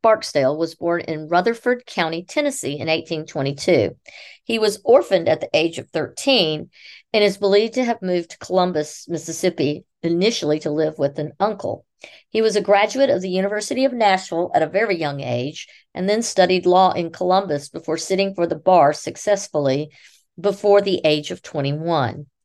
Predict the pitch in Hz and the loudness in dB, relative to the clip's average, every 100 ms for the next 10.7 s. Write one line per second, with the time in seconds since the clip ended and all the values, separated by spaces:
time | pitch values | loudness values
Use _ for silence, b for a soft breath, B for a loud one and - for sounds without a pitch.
0 | B B B _ 220 269 - 196 170 160 | B B B _ 2 2 2 4 4 6
1 | 165 165 - 180 180 170 170 165 165 _ | 2 0 -4 0 2 4 2 0 -6 _
2 | _ _ _ - 170 170 - 220 - 240 | _ _ _ -6 -4 -4 -6 -8 -4 -2
3 | 226 233 _ _ _ _ - - 233 220 | -2 -6 _ _ _ _ -8 -2 0 2
4 | 175 165 - 165 165 165 170 170 175 202 | 0 0 -4 -4 0 2 0 0 0 2
5 | 170 - 170 - 170 - 165 151 165 151 | 2 -2 -4 -2 -4 -4 -14 -6 0 0
6 | 156 170 165 151 156 160 156 165 - 240 | 2 2 2 0 -4 -6 -6 -10 -2 2
7 | 233 165 156 - _ _ _ _ - 185 | 6 4 2 -10 _ _ _ _ 2 4
8 | 175 170 170 175 156 156 _ _ _ _ | 4 2 4 6 6 2 _ _ _ _
9 | - 165 160 156 151 151 _ - 147 139 | -8 -2 0 0 -6 -12 _ -6 -4 -2
10 | 139 196 202 - 160 127 | 0 0 0 -8 -6 -10